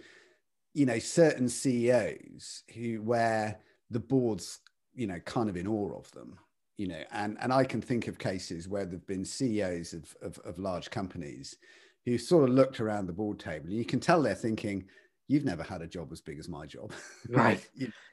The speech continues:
Speaker 2: Yes.
Speaker 1: And, you know, "So what do you think you're doing telling me what to do?" And sometimes you can see that the non-execs are, are somewhat in awe,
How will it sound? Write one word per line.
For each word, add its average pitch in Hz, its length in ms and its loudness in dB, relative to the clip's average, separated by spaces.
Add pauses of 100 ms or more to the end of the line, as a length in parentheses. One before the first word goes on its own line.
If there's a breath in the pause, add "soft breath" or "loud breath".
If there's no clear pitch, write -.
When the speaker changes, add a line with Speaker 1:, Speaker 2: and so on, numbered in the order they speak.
(160)
Speaker 2:
Yes. 127 320 6
Speaker 1:
And, 127 340 6 (400 soft breath)
you 143 140 10
know, 113 180 6
"So 127 600 8 (100)
what 139 320 4
do 127 100 2
you 123 80 4
think 120 240 2
you're 131 140 4
doing 85 440 -4 (300)
telling 113 260 4
me 110 180 4
what 113 220 0
to - 80 -6
do?" 147 400 6 (480 soft breath)
And 139 320 8
sometimes 131 680 4
you 113 100 -2
can 107 120 -4
see 127 240 4
that 101 100 0
the 92 120 -4
non-execs 101 560 -2
are, 101 360 2
are 110 140 2
somewhat 113 340 4
in 113 100 0
awe, 113 400 4